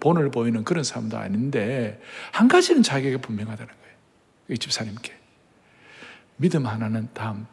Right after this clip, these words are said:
세대의 자녀들에게 계승해야 되겠다. 딸이 둘이 있는데,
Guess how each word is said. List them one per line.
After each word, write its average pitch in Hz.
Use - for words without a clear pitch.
세대의 101
자녀들에게 107
계승해야 120
되겠다. -
딸이 180
둘이 131
있는데, 104